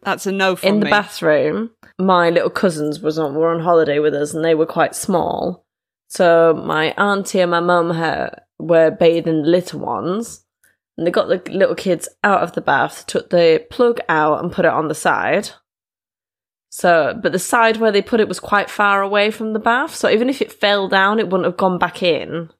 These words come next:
Speaker 2: to the hole <laughs> and, uh, towards the plug. And, um, they came, they went back upstairs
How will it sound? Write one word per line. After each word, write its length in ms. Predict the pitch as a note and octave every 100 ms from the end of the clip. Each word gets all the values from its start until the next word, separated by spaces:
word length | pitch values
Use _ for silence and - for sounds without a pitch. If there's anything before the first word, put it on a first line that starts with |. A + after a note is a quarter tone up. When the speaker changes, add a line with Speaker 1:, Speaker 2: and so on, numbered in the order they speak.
| _
Speaker 2:
to 140 | - E3
the 80 | D#3+
hole 520 | D#3 D3+ D3 C4 - - -
<laughs> 880 | F3+ E3 _ - - - - A3 -
and, 320 | - A3 A3 C4
uh, 400 | C#4+ G#3+ G3 G3
towards 300 | G3+ F#3 F3+
the 140 | F3
plug. 480 | F3 F#3+ G#2+ D#3+ G3 _ _ _ _ _ _
And, 320 | - G#3+ A3 A3
um, 520 | G#3+ G#3+ G#3+ G#3+ -
they 140 | A3+ A3
came, 640 | - A#3+ A3+ A3+ A3 A3
they 100 | A3+
went 220 | A3 A#3
back 220 | - A3 A3
upstairs 1000 | - - G#3+ G#3 D3+ C#3+ E3+ G3 -